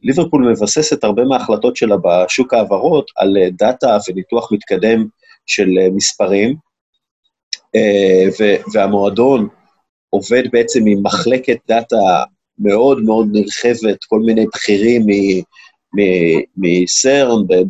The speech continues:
בז'נבה, שהמרכז הגדול בעולם לחקור, אה, לחקר, אה, אה, חלקיקים, ו-, ועובד עם, אה, חבר'ה שהם היו, אה, מדענים ודאטה אנליסטס בחברות אנרגיה וחברות תקשורת,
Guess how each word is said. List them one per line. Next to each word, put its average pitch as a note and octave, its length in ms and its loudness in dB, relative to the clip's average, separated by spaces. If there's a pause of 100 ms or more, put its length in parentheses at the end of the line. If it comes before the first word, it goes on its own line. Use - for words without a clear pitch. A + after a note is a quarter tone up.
בז'נבה, G#2 640 0
שהמרכז F#2 1300 -4
הגדול G2 340 0
בעולם G2 380 2
לחקור, G2+ 480 -2
אה, D#2 140 2
לחקר, G#2 480 -4
אה, F#2+ 240 2 (480)
אה, F2+ 220 4
חלקיקים, G#2+ 800 0 (100)
ו-, G2 140 2 (100)
ועובד G#2+ 380 0
עם, G#2+ 200 2
אה, G2 220 0
חבר'ה A2+ 320 -4
שהם G2+ 280 -2
היו, G#2+ 380 4
אה, G#2 160 2
מדענים G#2 560 0 (120)
ודאטה G#2+ 520 0
אנליסטס A2 680 -4
בחברות F#2+ 560 -2
אנרגיה A#2+ 460 0
וחברות - 340 -6
תקשורת, C#3 460 0